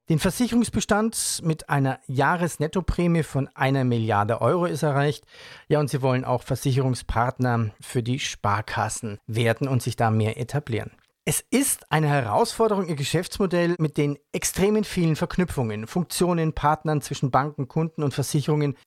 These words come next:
in einem Radiointerview zusammenzufassen. Aber versuchen wir es doch mal. Sie haben zwei Geschäftsbereiche. Einmal die Technik. Hier bieten Sie eine Verwaltungsplattform an für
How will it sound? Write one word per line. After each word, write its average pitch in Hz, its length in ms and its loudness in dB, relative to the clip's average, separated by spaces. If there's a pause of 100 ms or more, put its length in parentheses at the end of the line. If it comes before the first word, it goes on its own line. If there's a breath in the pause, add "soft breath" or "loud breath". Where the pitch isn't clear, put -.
in 190 140 -2
einem 139 280 2
Radiointerview 120 1040 0 (240 loud breath)
zusammenzufassen. 147 680 0
Aber 175 140 2
versuchen 226 280 0
wir 269 80 0
es - 80 -4
doch 156 140 -2
mal. 147 280 2 (440 loud breath)
Sie - 120 2
haben 185 120 0
zwei 160 200 2
Geschäftsbereiche. 202 1080 0 (880 loud breath)
Einmal 139 380 2 (180)
die 127 100 0
Technik. - 560 0 (360)
Hier 135 120 0
bieten 143 200 -2
Sie 123 100 0
eine 117 120 2
Verwaltungsplattform 180 1000 -2
an 196 180 0
für 117 300 -2